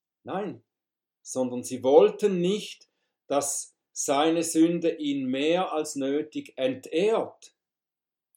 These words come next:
Und das ist eine Haltung, die durch den Geist Gottes geprägt ist. So handelt Gott in Christus mit uns. Mit uns, die wir glauben und seine Vergebung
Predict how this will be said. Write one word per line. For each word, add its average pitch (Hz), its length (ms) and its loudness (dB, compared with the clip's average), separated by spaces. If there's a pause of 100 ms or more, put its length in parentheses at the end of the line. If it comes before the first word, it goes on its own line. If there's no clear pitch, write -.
(440)
Und - 160 -6
das 185 140 -2
ist 226 180 -6
eine 165 280 2
Haltung, 135 500 0
die 170 100 -4
durch 151 200 -6
den 127 180 -10
Geist 135 460 -8
Gottes 139 440 -6
geprägt 110 640 -12
ist. - 360 -18 (2000)
So 180 540 6
handelt 196 540 -2
Gott 190 380 4
in 190 260 -6
Christus 208 680 0
mit 165 200 -2
uns. 139 640 -2 (2000)
Mit 110 180 -18
uns, 190 360 0
die 185 140 -6
wir 160 140 4
glauben 147 500 2
und 175 140 -6
seine 151 260 -4
Vergebung 156 580 -6